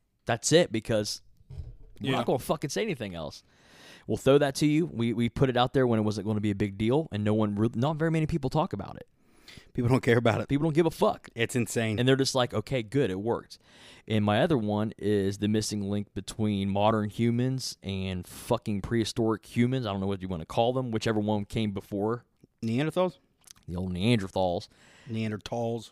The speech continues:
Speaker 1: I fucking hate that, and I'm saying Neanderthal. Don't give
Speaker 2: There's
Speaker 1: a fuck.
Speaker 2: an H in there, isn't there?
Speaker 1: Yeah.
Speaker 2: Yeah, I'm, you know what? That's what I'm gonna,
Speaker 1: That's
Speaker 2: that's
Speaker 1: what I'm
Speaker 2: what
Speaker 1: gonna
Speaker 2: I'm
Speaker 1: say.
Speaker 2: gonna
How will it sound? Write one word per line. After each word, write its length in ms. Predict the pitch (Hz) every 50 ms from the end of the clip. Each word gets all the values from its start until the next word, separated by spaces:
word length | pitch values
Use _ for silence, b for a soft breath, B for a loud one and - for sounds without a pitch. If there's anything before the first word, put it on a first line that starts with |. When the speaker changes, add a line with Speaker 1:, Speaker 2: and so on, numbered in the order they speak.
| _ -
Speaker 1:
I 120 | 104 101
fucking 360 | 101 - - 107 - - 95
hate 160 | 104 95 95
that, 80 | - 95
and 100 | 90 92
I'm 80 | 95 92
saying 200 | - 95 92 90
Neanderthal. 520 | 95 95 95 90 92 - - 78 82 - -
Don't 120 | 113 113
give 80 | 123 143
Speaker 2:
There's 100 | 165 -
Speaker 1:
a 20 | 165
fuck. 80 | 156
Speaker 2:
an 60 | 175 214
H 140 | 226 - 127
in 100 | 107 107
there, 140 | 107 104
isn't 140 | 107 113 147
there? 140 | 185 214 226 202
Speaker 1:
Yeah. 220 | 117 147 180 165 - _ -
Speaker 2:
Yeah, 240 | - 220 254 254 196
I'm, 100 | 165 185 196
you 120 | 190 196
know 60 | 196 214
what? 160 | 247 269 -
That's 160 | 220 220 -
what 80 | 247 240
I'm 60 | 233 233
gonna, 220 | 226 233 240 254
Speaker 1:
That's 100 | 254 - 202
Speaker 2:
that's 40 | -
Speaker 1:
what 0 |
I'm 60 | 247 233
Speaker 2:
what 80 | 226 -
Speaker 1:
gonna 120 | - -
Speaker 2:
I'm 60 | 190
Speaker 1:
say. 60 | 214
Speaker 2:
gonna 100 | 220 214